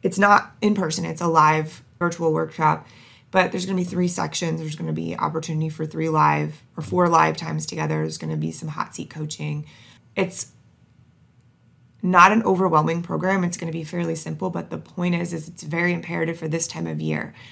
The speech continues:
It's very imperative for right now when everything's starting to stir inside of people and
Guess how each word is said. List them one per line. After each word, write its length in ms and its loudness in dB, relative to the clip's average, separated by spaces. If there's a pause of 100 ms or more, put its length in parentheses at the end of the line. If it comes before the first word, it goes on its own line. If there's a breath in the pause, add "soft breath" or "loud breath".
(140 loud breath)
It's 200 -8
very 220 2
imperative 440 0
for 160 -6
right 300 2
now 440 4 (240 loud breath)
when 240 2
everything's 400 0
starting 280 0
to 60 0
stir 360 0
inside 380 0
of 100 -8
people 580 0 (500 loud breath)
and 540 4